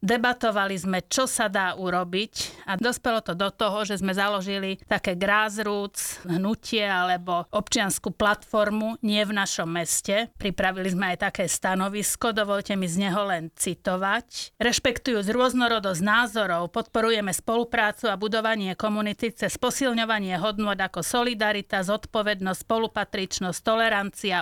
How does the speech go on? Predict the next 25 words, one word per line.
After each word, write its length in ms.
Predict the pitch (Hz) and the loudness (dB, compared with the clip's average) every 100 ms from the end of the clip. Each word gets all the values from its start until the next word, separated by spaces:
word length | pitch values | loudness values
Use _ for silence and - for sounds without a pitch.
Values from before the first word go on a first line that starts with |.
| - | -2
úcta, 560 | 226 233 - 202 185 - | -4 -4 -6 -4 -4 -6
čestnosť 720 | - 247 - - 208 180 - | -2 0 0 0 -2 -4 -6
a 80 | 190 | -4
múdrosť. 800 | 196 190 180 156 160 - - - | 0 0 -2 -4 -4 -8 -18 -4
Nesúhlasíme 800 | 247 254 277 208 220 - 233 208 | 0 2 2 2 2 2 0 0
s 160 | - - | -2 0
tým, 160 | 233 | 2
aby 320 | 233 214 196 233 | 2 0 -2 -2
odpoveďou 560 | 240 - 220 208 202 | -2 -2 0 0 0
na 160 | 185 175 | -2 -4
súčasnú 480 | 226 220 220 - 196 | -4 -2 -2 -2 -2
politickú 560 | 208 190 202 - 190 | -2 -2 -6 -6 -4
situáciu 720 | 175 202 - 196 185 - 185 | -4 -4 -2 0 0 -2 -4
bolo 240 | 180 185 180 | 0 0 -2
ticho. 480 | - 202 - 156 156 | -2 -6 -4 -8 -2
Nesúhlasíme, 800 | 233 247 285 226 240 226 247 214 | 0 2 2 2 0 0 -2 0
aby 240 | 208 202 196 | 0 0 -2
sa 160 | 196 | 0
extrémistické 880 | 220 - 240 226 196 - 196 - 202 | -2 -2 0 0 -2 -4 -4 -2 0
názory 480 | 185 202 214 214 202 | 2 2 2 0 -2
stali 320 | 185 208 190 | -2 -2 -2
spoločnosťou 880 | 175 - 214 208 - 196 - 185 175 | -4 -2 -2 -2 -2 -4 -2 -2 -2
tolerované 960 | - 202 202 202 196 196 202 208 220 208 | 2 2 2 2 0 0 2 0 0 0
a 160 | 196 | 0
akceptované. 960 | 202 - 214 - 202 190 170 156 160 | -2 -2 -4 -2 -2 0 -2 -2 -2